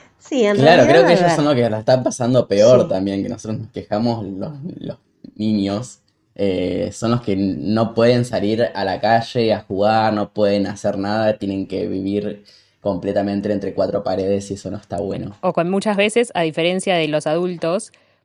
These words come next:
Speaker 3: por ahí no pueden poner en palabras los que,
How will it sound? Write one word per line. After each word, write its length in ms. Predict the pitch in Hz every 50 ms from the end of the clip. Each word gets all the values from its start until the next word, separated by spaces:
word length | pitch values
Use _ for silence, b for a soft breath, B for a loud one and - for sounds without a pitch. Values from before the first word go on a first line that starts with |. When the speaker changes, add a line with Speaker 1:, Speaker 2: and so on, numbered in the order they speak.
| _ _
Speaker 3:
por 120 | 165 156
ahí 120 | 156 170
no 220 | 175 175 175 170 -
pueden 340 | 185 196 202 196 180 175 170
poner 280 | 156 165 160 170 165
en 120 | 170 170 175
palabras 640 | - 170 165 170 175 180 185 196 202 202 196 180
los 160 | 175 165 -
que, 180 | - - 165